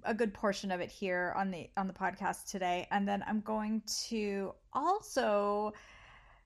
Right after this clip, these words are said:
talk about pedal pumping dreams and role playing. So something a little new and a little different in today's podcast.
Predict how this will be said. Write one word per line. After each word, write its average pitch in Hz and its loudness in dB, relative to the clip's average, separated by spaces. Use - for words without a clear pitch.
talk 269 4
about 233 6
pedal 233 2
pumping 214 -2
dreams 185 -4
and 190 -2
role 180 0
playing. 180 -2
So 214 2
something 269 -2
a 277 2
little 254 2
new 220 2
and 214 0
a 214 0
little 208 -4
different 208 -2
in 185 -2
today's 175 -4
podcast. 165 0